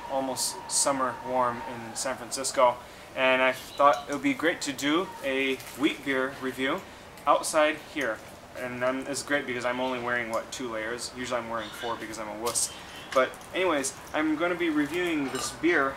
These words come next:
uh, Mission Street Hefeweizen, which you could buy at Trader Joe's.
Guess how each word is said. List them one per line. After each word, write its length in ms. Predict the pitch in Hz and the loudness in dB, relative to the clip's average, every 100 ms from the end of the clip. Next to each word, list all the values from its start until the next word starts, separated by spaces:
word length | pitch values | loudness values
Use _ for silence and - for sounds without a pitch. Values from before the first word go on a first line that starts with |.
| - 131 | -6 -4
uh, 160 | 123 | -4
Mission 400 | 123 156 170 180 | -2 -4 -2 -2
Street 400 | 170 - 160 156 - 156 | -2 2 2 2 0 0
Hefeweizen, 680 | 160 139 131 117 - 117 113 - - - | 0 4 4 4 0 -6 -10 -14 -16 -10
which 240 | 131 127 139 | -8 -4 -6
you 80 | |
could 260 | - 127 117 | -4 -6 4
buy 160 | 131 127 | 4 6
at 300 | 135 123 - | 4 2 -2
Trader 260 | 127 117 | -6 -6
Joe's. 400 | 117 117 104 - | -4 -2 -2 -6